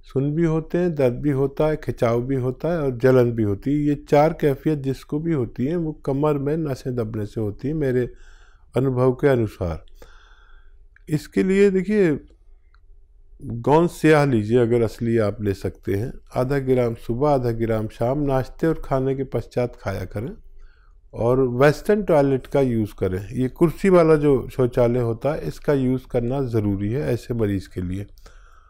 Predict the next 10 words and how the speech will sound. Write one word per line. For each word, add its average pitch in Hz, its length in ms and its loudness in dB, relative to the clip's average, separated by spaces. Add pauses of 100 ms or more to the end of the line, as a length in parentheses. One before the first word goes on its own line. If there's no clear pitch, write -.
(340)
और 113 100 -2
डायबिटीज़ 151 480 2
के 165 120 -2
लिए 180 160 2
जो 165 140 -2
दवा 156 280 4
खाते 147 340 -6
हैं 139 100 -6
खाते 135 380 -2
रहें। 160 200 2